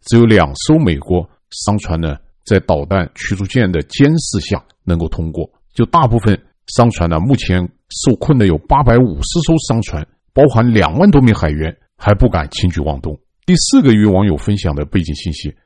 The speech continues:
就今天美国财政部长贝森特公开呼吁中国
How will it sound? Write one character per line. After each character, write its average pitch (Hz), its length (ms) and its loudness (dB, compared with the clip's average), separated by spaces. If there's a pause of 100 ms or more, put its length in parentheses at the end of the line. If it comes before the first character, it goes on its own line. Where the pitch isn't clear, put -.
(120)
就 139 100 2
今 202 180 0
天 180 160 2
美 113 140 2
国 101 140 -2
财 107 160 0
政 147 120 0
部 185 140 0
长 78 220 -2
贝 139 140 2
森 - 160 0
特 - 280 -2 (240)
公 214 180 2
开 160 200 0
呼 151 280 0
吁 107 120 2
中 196 280 0
国 85 240 0